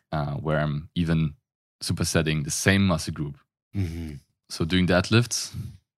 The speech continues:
Speaker 1: superset with, uh, split squats,
Speaker 2: Mm-hmm.
Speaker 1: which is tough, <laughs> but it's
Speaker 2: Mm-hmm.
Speaker 1: fun to test. And, um, yeah, but currently I'm fo-, focusing on full body
Speaker 2: Mm-hmm.
Speaker 1: and focusing more functional movements too.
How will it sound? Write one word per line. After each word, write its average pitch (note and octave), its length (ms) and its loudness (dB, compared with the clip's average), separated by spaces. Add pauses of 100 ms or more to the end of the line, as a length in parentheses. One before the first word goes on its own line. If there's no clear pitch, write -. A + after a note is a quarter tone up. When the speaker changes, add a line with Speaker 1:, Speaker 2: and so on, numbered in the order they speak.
(240)
Speaker 1:
superset F#2 440 2
with, E2+ 400 0 (760)
uh, D#2 320 0
split - 220 -2
squats, - 460 -2 (960)
Speaker 2:
Mm-hmm. D#2+ 180 -4
Speaker 1:
which - 160 2
is - 480 -2 (440)
tough, - 320 -4 (320)
<laughs> - 40 4
but F#2 100 6
it's E2+ 140 4
Speaker 2:
Mm-hmm. D2+ 60 -4
Speaker 1:
fun F#2 300 6
to - 80 -10
test. - 400 2 (460)
And, D#2+ 380 2
um, D2+ 340 0 (1080)
yeah, E2+ 200 4 (100)
but F#2+ 100 4
currently F#2+ 460 6
I'm D#2+ 180 2 (120)
fo-, D#2+ 200 -4
focusing F2 280 0
on E2 40 2
full D#2+ 160 -2
body D2+ 340 2 (140)
Speaker 2:
Mm-hmm. D#2 280 -8 (180)
Speaker 1:
and D2 340 -6
focusing F#2 420 0
more D#2+ 140 2
functional F2 420 2
movements E2 320 -2
too. D#2+ 280 0